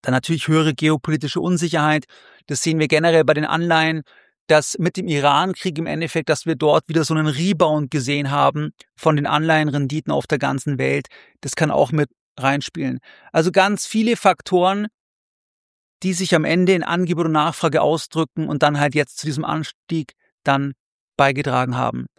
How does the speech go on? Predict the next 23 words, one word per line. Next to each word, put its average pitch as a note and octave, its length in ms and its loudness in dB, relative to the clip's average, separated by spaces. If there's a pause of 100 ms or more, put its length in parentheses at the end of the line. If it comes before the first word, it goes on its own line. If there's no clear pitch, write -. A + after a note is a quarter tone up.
(280)
Was - 180 0
bedeutet F3+ 440 4
jetzt D#3+ 300 2
diese E3+ 220 4
Entscheidung, D#3 720 0 (540)
dass - 200 -2
jetzt - 520 -2 (500)
das D3+ 160 -10
Finanzministerium D#3 880 -2
sagt, D3 320 0
„Okay, E3 360 0 (340)
wir E3 160 0
verdoppeln F3 680 2
jetzt D#3 340 0
das D3+ 220 -2
am D3+ 160 -2
langen D3 360 0
Ende“? F3+ 460 0 (300)
Ich - 120 -4
hatte E3 140 2
das D3+ 140 -2
jetzt E3 200 -2 (480)
eingeordnet, E3 840 2